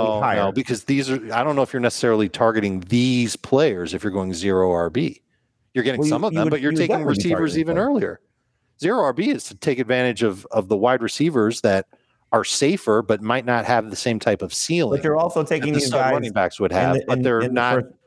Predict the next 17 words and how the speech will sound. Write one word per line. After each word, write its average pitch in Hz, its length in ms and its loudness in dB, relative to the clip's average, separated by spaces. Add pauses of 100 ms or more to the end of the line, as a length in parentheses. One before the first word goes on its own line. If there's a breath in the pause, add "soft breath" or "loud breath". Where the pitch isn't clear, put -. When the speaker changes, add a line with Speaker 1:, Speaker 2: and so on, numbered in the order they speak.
Speaker 2:
four 117 80 2
Speaker 1:
as 135 40 4
Speaker 2:
or - 40 4
five 123 60 0
Speaker 1:
fragile. 139 320 2
Speaker 2:
rounds 95 200 0
as 104 120 2
opposed 110 320 0
through 107 100 -2
five 101 280 0
through 95 100 -6
seven 98 320 0
or 82 60 -2
six, 98 320 -2
six 101 200 -4
through 98 160 -2
eight. - 160 -2